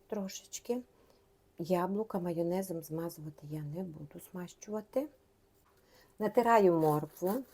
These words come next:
Ви знаєте, е, я коли роблю шубу, у мене я варю, дуже ж все має бути м'ягеньке. Можна сказати, навіть, ну, трошечки і розварюю,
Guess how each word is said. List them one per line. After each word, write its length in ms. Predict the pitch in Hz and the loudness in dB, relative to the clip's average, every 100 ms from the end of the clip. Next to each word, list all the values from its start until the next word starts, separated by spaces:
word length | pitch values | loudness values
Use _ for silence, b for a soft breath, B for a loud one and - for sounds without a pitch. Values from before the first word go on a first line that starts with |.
| - B B 196 | -20 B B 4
Ви 100 | 220 | 8
знаєте, 500 | 247 262 254 196 - | 10 10 8 6 6
е, 380 | 208 202 190 185 - - 185 | 6 8 8 6 -2 -10 4
я 260 | 233 269 233 - - _ | 8 8 6 -2 -18 _
коли 240 | - 233 233 | 8 10 12
роблю 560 | 233 220 196 202 180 | 12 8 8 6 4
шубу, 520 | 190 - 294 269 175 170 b b b b b _ _ _ - | 0 4 6 8 4 0 b b b b b _ _ _ 2
у 80 | |
мене 360 | 226 247 233 220 | 6 8 8 8
я 400 | 190 233 240 - | 8 10 8 6
варю, 460 | 185 214 240 277 - | 6 8 10 10 8
дуже 300 | 170 233 226 | 6 2 2
ж 140 | - | -4
все 260 | - - 233 | 2 8 8
має 220 | 214 196 | 8 2
бути 240 | 185 196 | 0 0
м'ягеньке. 520 | 196 185 170 151 147 170 | 2 4 4 4 2 0
Можна 280 | 196 202 | 0 0
сказати, 320 | 190 202 196 185 | 0 2 2 4
навіть, 220 | 190 180 - - - - | 4 2 -2 -20 -20 -8
ну, 320 | 175 202 190 | 0 2 2
трошечки 540 | 175 208 196 180 - 190 | 0 0 0 -2 2 4
і 60 | |
розварюю, 680 | 185 170 156 143 135 139 | 6 4 4 4 2 -6